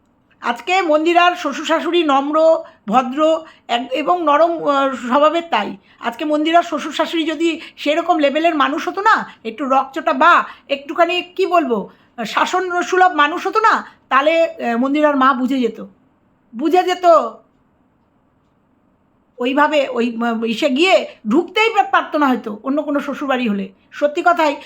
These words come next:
সোমনাথের বাবা মার তুলনা হয় না। আমি নিজে একদম, আহ, সামনে থেকে দেখেছি, ভিডিওটা অনেক বড় হয়ে যাচ্ছে, সামনে থেকে দেখেছি। উনাদের মতো মানুষ হয় না, দুটো মানুষই ভীষণ ভালো, ভদ্র, সভ্য। অন্য কোনো ফ্যামিলি হলে চান্স পেত না,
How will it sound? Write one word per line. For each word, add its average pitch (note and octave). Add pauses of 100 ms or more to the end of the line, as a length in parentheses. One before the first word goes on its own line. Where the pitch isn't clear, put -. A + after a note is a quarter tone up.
(140)
সোমনাথের D#4
বাবা C4
মার F#4+ (160)
তুলনা F#4
হয় C#4
না। G3 (100)
আমি A3+
নিজে D4
একদম, D4+ (140)
আহ, A#3+
সামনে B3+
থেকে D4
দেখেছি, A#3+
ভিডিওটা A#3+
অনেক C4
বড় A3
হয়ে C4
যাচ্ছে, G3 (280)
সামনে F4+
থেকে F4+
দেখেছি। D4 (220)
উনাদের D#4+
মতো D#4+
মানুষ C#4
হয় C4
না, A3+
দুটো D#4+
মানুষই D#4+
ভীষণ E4+
ভালো, G3 (500)
ভদ্র, B3+
সভ্য। B3 (180)
অন্য E4+
কোনো F#4
ফ্যামিলি G4
হলে B3+ (1500)
চান্স D4+
পেত D4+
না, G3+